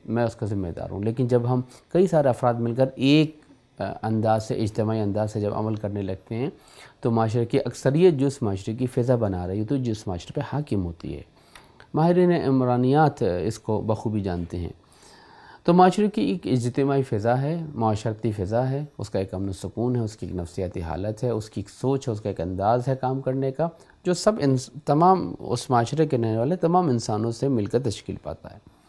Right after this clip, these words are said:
اس میں ممکن ہے کوئی شخص ایک اچھا عمل کرتا ہے، کوئی برا عمل کرتا ہے، کوئی بہت ہی منفی عمل کرتا ہے، کوئی بہت ہی اچھا عمل کرتا ہے۔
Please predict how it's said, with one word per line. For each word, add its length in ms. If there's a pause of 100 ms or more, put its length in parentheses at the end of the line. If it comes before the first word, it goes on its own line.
(920)
اس 220
میں 200 (160)
ممکن 420
ہے 160
کوئی 140
شخص 360
ایک 220
اچھا 260
عمل 180
کرتا 300
ہے، 60
کوئی 140
برا 200
عمل 200
کرتا 300
ہے، 60
کوئی 120
بہت 280
ہی 60
منفی 360
عمل 160
کرتا 360
ہے، 220
کوئی 120
بہت 280
ہی 100
اچھا 280
عمل 200
کرتا 300
ہے۔ 100